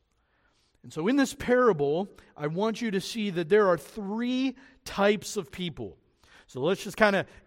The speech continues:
get this down. First of all, there are three types of people that are, that are shown here. First of all, you have the faithful servants. The faithful servants. These are the people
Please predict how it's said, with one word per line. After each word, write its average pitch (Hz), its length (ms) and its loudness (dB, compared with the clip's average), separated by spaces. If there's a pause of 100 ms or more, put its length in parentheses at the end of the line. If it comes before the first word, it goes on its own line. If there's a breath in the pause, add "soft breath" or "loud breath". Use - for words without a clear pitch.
get 196 300 4
this 175 240 0
down. 165 400 0
First 190 260 -4
of 147 80 -6
all, 135 100 -2
there 156 220 2
are 143 60 -4
three 233 320 -2
types 220 260 2
of 185 80 -6
people 180 300 -4
that 165 140 2
are, 165 120 2 (220 loud breath)
that 170 120 2
are 165 80 -2
shown 160 240 -4
here. 147 140 -6
First 214 240 -2
of 196 80 -6
all, 180 100 4
you 165 140 -2
have 156 80 -2
the 139 80 -8
faithful 170 460 -4
servants. 131 640 -6 (540 soft breath)
The 139 100 -6
faithful 180 460 0
servants. 131 400 -4
These 208 280 2
are 214 120 8
the 165 80 -2
people 254 580 2